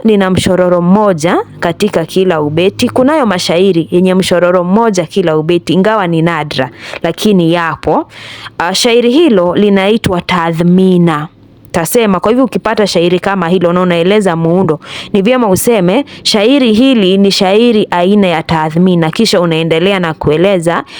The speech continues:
"Lina mshororo mmoja katika kila ubeti." Shairi lenye mishororo miwili, mfano hili, mfano hili shairi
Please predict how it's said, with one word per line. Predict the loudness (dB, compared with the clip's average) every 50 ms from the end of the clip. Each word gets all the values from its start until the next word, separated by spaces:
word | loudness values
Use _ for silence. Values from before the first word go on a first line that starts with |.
| -10 -4
"Lina | -2 0 2 2 0 0
mshororo | 0 -2 -2 -2 0 0 0 0 0 0 0
mmoja | 2 2 4 4 4 2 2 0 0 -2 0 0 -2 -4 -4 _ _
katika | -6 -4 -4 -4 _ -2 -2 -2 -2 -4 -4 -4
kila | -6 -4 -2 0 0 0 0 -2 -4
ubeti." | -4 -2 -2 0 0 0 0 -2 -4 -8 -10 -10 -12 -16 -20 -20 -20 -18 -18 -16 -8 -4
Shairi | -2 0 2 2 2 4 4 4 4 2 2 2 0 -2 _ _ -2
lenye | 0 2 2 2 2 2
mishororo | 2 0 0 0 0 2 2 2 0 0 0 0
miwili, | 2 2 2 2 2 2 2 2 2 0 0 -2 -4 _ _ _
mfano | -4 -2 -2 -2 -2 -2 -2 -2 -2 -2
hili, | 0 0 0 0 0 0 0 0 0 0 -2 _ _ _ _ -20 -14 -10 -8
mfano | -4 -2 -2 -2 0 0 0
hili | 2 2 2 2 0 0
shairi | -2 -2 -2 0 0 2 2 2 2 2 2 2 2 2 0 0